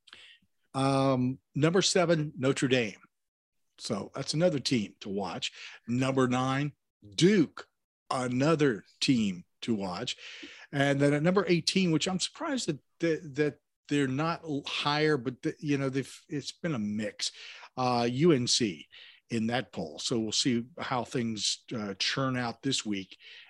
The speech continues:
and how play, uh, uh, you know, pushes them or drags them down, one or the other.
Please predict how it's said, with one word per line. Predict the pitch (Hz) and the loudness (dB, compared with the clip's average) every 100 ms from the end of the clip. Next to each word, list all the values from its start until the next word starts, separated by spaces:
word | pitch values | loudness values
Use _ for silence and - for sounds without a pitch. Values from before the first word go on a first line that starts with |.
| _ | _
and | 110 107 104 | -6 -4 -4
how | - 110 101 | -4 -4 -6
play, | - 123 113 104 98 98 | -8 -4 -2 -2 -2 -6
uh, | 92 90 _ _ _ _ - | -8 -14 _ _ _ _ -10
uh, | 101 90 87 85 - - | -8 -8 -10 -12 -14 -12
you | 117 | -8
know, | 92 76 - _ | -8 -8 -14 _
pushes | - 131 135 117 | -4 -2 0 -2
them | 113 98 92 | -2 0 0
or | 92 85 | -2 -6
drags | 82 113 110 98 | -6 -2 -2 -2
them | 101 | -4
down, | 92 104 101 | -4 -4 -4
one | 92 95 | -6 -6
or | |
the | 95 95 | -6 -4
other. | 101 104 | -4 -6